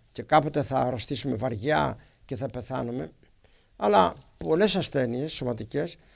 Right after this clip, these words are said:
προέρχονται από το άγχος, από την ανασφάλεια, από την αγωνία, από τα αμαρτήματα.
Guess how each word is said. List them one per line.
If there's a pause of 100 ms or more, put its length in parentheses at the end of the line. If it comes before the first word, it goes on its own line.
(280)
προέρχονται
από
το
άγχος,
από
την
ανασφάλεια, (480)
από
την
αγωνία, (200)
από
τα
αμαρτήματα.